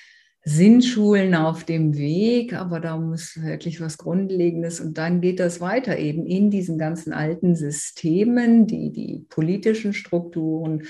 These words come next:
Strukturen von Unternehmen, weil die sind ja schon noch oftmals, äh, die Alteingesessenen halt in, in, ähm, in einem Verständnis, ähm, ja, wo man einfach so angepasst ist und seinen Job macht und fertig.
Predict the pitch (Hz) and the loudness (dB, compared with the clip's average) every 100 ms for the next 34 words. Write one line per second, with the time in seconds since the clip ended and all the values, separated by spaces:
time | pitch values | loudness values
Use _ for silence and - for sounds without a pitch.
0 | - - - - 160 - 170 180 180 170 | -16 -20 -14 -6 -4 -2 -2 -2 -2 -4
1 | 170 156 151 151 147 147 160 196 220 208 | -4 0 0 0 0 2 2 4 6 6
2 | 208 - - _ - 143 147 151 170 214 | 2 -4 -20 _ -10 -4 -4 -2 -2 0
3 | 233 196 185 180 156 - 160 175 202 175 | 0 -2 -2 -2 -4 -4 -4 0 2 2
4 | 170 - 156 160 - 160 156 156 156 - | 0 -2 -4 -4 -6 -4 -2 -4 -6 -8
5 | - - - - 156 139 - - 147 151 | -12 -16 -20 -14 -10 -10 -10 -6 -6 -4
6 | 156 151 151 151 151 - 151 147 143 143 | -2 -2 -2 -6 -8 -2 0 2 0 -4
7 | - - - - - 151 151 147 139 147 | -10 -20 -20 -20 -8 -2 2 2 0 0
8 | 143 139 139 139 143 143 143 - - - | 0 0 -2 -2 -2 -2 -4 -6 -8 -10
9 | - - - - - - 160 156 156 151 | -12 -12 -12 -16 -18 -10 -2 -2 0 -4
10 | - - 151 185 - 170 165 165 - - | -4 -2 0 0 0 -2 -2 -4 -8 -12
11 | - - - - 151 151 156 160 156 151 | -14 -16 -14 -10 -8 -6 -6 -6 -6 -6
12 | 143 147 151 151 151 151 151 156 - - | -6 -4 -2 -2 -4 -6 -6 -8 -10 -14
13 | - 139 156 202 196 185 196 190 - 185 | -6 -2 4 6 4 2 -2 -2 -2 -4
14 | 180 165 156 160 151 160 170 175 170 165 | -2 -4 -2 0 0 0 -2 0 -2 -2
15 | 147 147 151 170 151 - | -4 -4 -4 -4 -6 -8